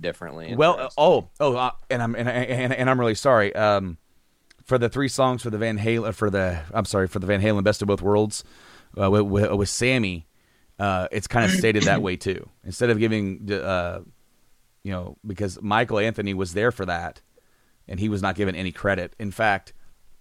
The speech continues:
Speaker 2: uh, to go back to that, if I could find that really quick, that's very interesting,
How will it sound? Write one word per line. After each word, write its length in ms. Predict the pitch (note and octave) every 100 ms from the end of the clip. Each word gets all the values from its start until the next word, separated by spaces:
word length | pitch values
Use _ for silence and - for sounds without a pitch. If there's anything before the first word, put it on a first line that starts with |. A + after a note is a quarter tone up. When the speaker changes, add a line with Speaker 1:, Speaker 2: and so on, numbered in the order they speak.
| C#3 - _ _ - -
Speaker 2:
uh, 180 | F#2+ F2+
to 120 | E2+
go 140 | F#2 G#2+
back 260 | F#2 A2+ -
to 80 | G2
that, 220 | F2+ F2
if 160 | F#2+
I 80 | A#2
could 140 | A2 F#2+
find 260 | A2 G#2
that 80 | F2
really 460 | F2 F2+ A2 G#2 E2
quick, 320 | - G2 E2
that's 240 | F#2+ F#2
very 320 | F#2+ G2+ F#2 F2+
interesting, 600 | G2+ F#2 - F#2+ F2+